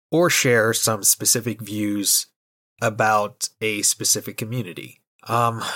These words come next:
on social media, she has not been shy of making and liking derogatory comments about trans women. Uh, J K Rowling has shared unsavory views about that community,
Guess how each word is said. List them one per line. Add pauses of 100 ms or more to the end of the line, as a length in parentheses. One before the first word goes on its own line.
(180)
on
social
media,
she
has
not
been
shy
of
making
and
liking
derogatory
comments (500)
about (100)
trans
women. (560)
Uh,
J
K
Rowling
has
shared
unsavory
views
about
that
community,